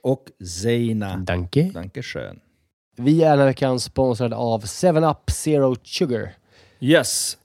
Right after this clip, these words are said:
Speaker 1: den här underbara läsken med citron- och limesmak som du ju också då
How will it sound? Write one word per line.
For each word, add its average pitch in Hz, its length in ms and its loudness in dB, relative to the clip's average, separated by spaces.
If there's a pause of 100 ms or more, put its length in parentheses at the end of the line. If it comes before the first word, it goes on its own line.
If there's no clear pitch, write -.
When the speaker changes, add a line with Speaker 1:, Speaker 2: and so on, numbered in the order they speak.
(120)
Speaker 1:
den 139 200 0
här 135 240 4 (320)
underbara 175 560 4
läsken 139 600 0
med 123 380 -2
citron- 135 600 -2
och 127 100 -4 (160)
limesmak 107 480 -4
som 151 140 -6
du 120 240 2 (760)
ju 143 100 0
också 117 320 0 (180)
då 110 260 0